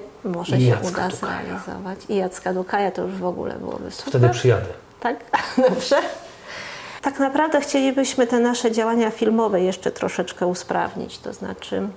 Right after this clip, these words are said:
Speaker 1: mieć więcej czasu i możliwości, żeby nasze filmy po prostu były lepsze jakościowo, także jeśli chodzi o dostępność, bo ja mam taki ideał, żeby film nie musiał mieć dodatkowej audiodeskrypcji, był tak skonstruowany, żeby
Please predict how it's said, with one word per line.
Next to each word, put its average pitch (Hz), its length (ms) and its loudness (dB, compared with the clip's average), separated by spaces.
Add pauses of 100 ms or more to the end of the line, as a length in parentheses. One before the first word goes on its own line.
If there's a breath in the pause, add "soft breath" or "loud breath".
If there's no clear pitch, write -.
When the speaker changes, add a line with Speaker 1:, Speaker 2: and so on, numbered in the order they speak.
(140)
Speaker 1:
mieć 196 420 0
więcej 202 440 2
czasu 196 320 0
i 185 80 4
możliwości, 185 680 -2
żeby 185 260 -4
nasze 180 340 -2
filmy 185 400 0
po 175 140 -4
prostu 180 400 -4
były 175 280 -2
lepsze 175 340 -4
jakościowo, 175 760 -4 (460)
także 175 300 -4
jeśli - 220 -6
chodzi 175 220 -4
o 160 40 -2
dostępność, 175 760 -8 (320)
bo 180 140 -6
ja 180 120 -2
mam 180 140 -4
taki - 440 -6
ideał, 185 420 0
żeby 185 260 -2
film 190 420 0 (560 loud breath)
nie 202 180 2
musiał 233 300 4
mieć 208 160 4
dodatkowej 196 580 0
audiodeskrypcji, 196 1200 0
był 190 140 0
tak 202 200 -4
skonstruowany, 190 920 0
żeby 175 380 0